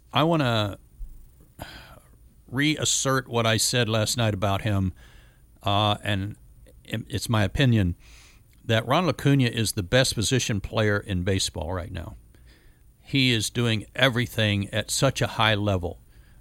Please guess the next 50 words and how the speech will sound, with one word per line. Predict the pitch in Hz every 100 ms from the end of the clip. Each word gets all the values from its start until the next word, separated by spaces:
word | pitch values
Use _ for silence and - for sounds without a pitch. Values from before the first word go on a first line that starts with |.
| -
Uh, | 101 98 92 -
hitting, | - - 147 139 110
we | 110
know. | 110 120 92 - - - -
Stealing | - - 127 123
bases, | 104 131 123 98 92
we | 110
know. | 117 110
He's | 80 110 -
getting | 120 120 117
on | 113
base. | 98 120 95 -
He's | - 117
playing | - - 123 120 104
defense. | 90 127 127 120 92
Made | 113 123 120
an | 117
incredible | 117 - - - 135 135 127 120
catch | - 131 127
himself | 110 - 123 120
last | 110 101 -
night. | 107 101 - - - -
That | 123
was | 120 127
at | 110
a |
time | 101 - 131 120
where | 107
they | 120
were | 127
gonna | 120 113
get | 104 117 104
at | 107
least | 110 135 -
two | - 147
and | 127
maybe | 131 135 117
three | - 139
runs | 120 131 127 95 - -
if | - 110
he |
doesn't | 131 120
catch | - 127 -
that | 95 -
ball, | 82 85 - - - -
and | 101
they | 117
only | 113
got | 110 107
one. | - 117 90 80